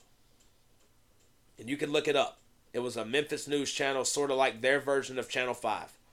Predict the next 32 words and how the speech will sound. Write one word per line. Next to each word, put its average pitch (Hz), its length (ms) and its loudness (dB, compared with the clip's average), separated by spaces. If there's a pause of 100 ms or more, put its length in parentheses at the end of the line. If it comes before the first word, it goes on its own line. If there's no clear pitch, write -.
(1160)
where 143 500 4 (100)
the 127 120 -2
lady 190 420 6
said 170 300 4
on 156 180 2
T 151 220 0
V 107 400 -8 (420)
that 117 220 -2
whenever 127 280 -2
they 135 240 4
walked 151 320 6
into 139 180 -2
schools 117 520 -2
and 107 160 -10
they 123 100 4
asked 139 320 2
students - 680 -4
about 117 340 0
Young 120 240 0
Dolph, 107 500 -2 (640)
the 123 120 -4
vast 147 600 4
majority 139 840 0 (280)
said 131 560 2
that, 120 540 2 (300)
um, 117 360 4 (400)
they 135 160 6
wanted 131 240 0
to 120 60 -4
be 117 120 0
Young 123 280 0
Dolph. - 420 0